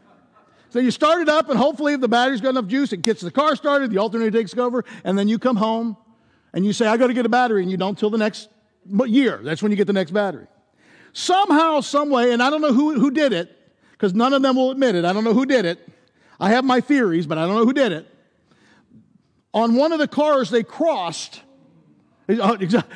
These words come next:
it's like, <gasps> "Oh," every man in the room went, "Oh." They crossed the beam, they crossed the thing, so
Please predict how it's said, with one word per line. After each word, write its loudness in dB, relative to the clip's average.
it's 2
like, 2
<gasps> -20
"Oh," 2
every 2
man 2
in 2
the 4
room 4
went, -2
"Oh." 2
They 4
crossed 0
the 0
beam, 2
they 2
crossed 0
the -4
thing, 2
so 0